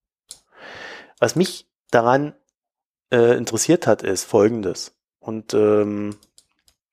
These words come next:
das ist auch so ein bisschen Selbstbeobachtung. Äh, wir haben in den letzten Jahren sehr oft gehört von der S P D wie auch von der C D U und auch von diversen Wirtschaftsgrößen,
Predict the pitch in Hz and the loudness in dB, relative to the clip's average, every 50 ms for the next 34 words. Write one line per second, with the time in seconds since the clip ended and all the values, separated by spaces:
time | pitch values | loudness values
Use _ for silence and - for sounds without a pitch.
0 | _ _ _ _ _ _ _ _ _ _ _ - 113 - 151 139 - 143 127 123 | _ _ _ _ _ _ _ _ _ _ _ -8 -6 -6 0 2 2 4 4 2
1 | 123 117 113 120 - - 120 101 101 98 107 - - - 135 117 - - 101 95 | 0 0 -2 -2 -2 -2 0 2 2 2 2 -2 -4 -4 -4 -4 -2 -2 -2 -4
2 | 90 - - 101 95 95 - _ _ _ - - - - - - - - _ _ | -4 -6 -10 -12 -12 -12 -14 _ _ _ -20 -20 -20 -20 -20 -20 -20 -20 _ _
3 | _ - 113 107 104 107 - - 120 110 123 123 110 107 104 143 180 185 160 139 | _ -6 -6 -4 -4 -6 -6 -8 -10 -10 -4 -2 0 0 2 0 0 0 0 2
4 | 123 113 123 147 - - - - - 147 147 135 110 98 92 107 123 139 147 151 | 4 4 4 2 2 -2 -6 -6 -6 -10 -2 2 4 4 4 4 2 2 0 -2
5 | 156 151 123 110 120 139 151 - - 131 - - - - - 120 107 107 107 107 | -4 -2 2 4 4 4 6 4 2 0 0 -4 -10 -4 -4 -2 0 2 4 4
6 | 107 104 - - - 101 101 - - 113 - - - 113 98 104 120 143 156 160 | 4 2 0 -4 -6 -4 -2 -2 -2 -4 -6 -6 -6 -6 -2 0 0 2 2 2
7 | 160 160 135 127 120 - 117 110 - - 110 101 98 95 92 - - - 95 92 | 0 0 0 0 0 2 0 0 -2 -6 -8 -6 -6 -6 -4 -4 -4 -4 -4 -6
8 | 90 92 101 - 160 170 175 180 180 180 180 175 170 170 131 110 113 131 107 - | -6 -6 -6 -6 -6 -6 -4 -4 -4 -2 -2 0 0 0 -2 -2 -2 -2 -2 -2
9 | - - 101 98 98 92 95 92 92 92 95 101 131 147 - - 143 131 - - | -6 -6 -6 -4 0 0 2 2 2 0 0 0 0 0 2 0 0 -2 -2 -6
10 | - - 127 120 120 123 123 - 120 120 120 | -4 0 4 4 4 4 2 0 -6 -8 -10